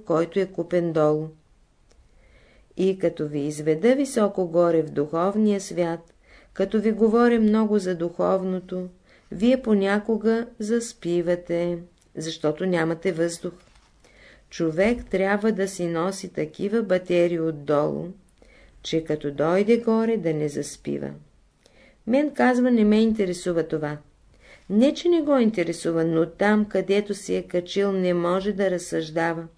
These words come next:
Той трябва да има някаква идея от този свят.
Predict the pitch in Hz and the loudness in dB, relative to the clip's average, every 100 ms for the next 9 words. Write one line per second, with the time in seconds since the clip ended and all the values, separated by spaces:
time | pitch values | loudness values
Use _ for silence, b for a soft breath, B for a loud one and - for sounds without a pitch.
0 | _ _ B B B B - 226 233 240 | _ _ B B B B 0 0 2 2
1 | 240 240 208 226 220 202 220 220 226 208 | 4 4 4 4 4 4 2 0 -4 0
2 | 196 175 175 208 208 202 - 190 185 190 | 0 2 2 2 2 -2 -2 -2 -2 -8
3 | - 175 170 | -4 -4 -4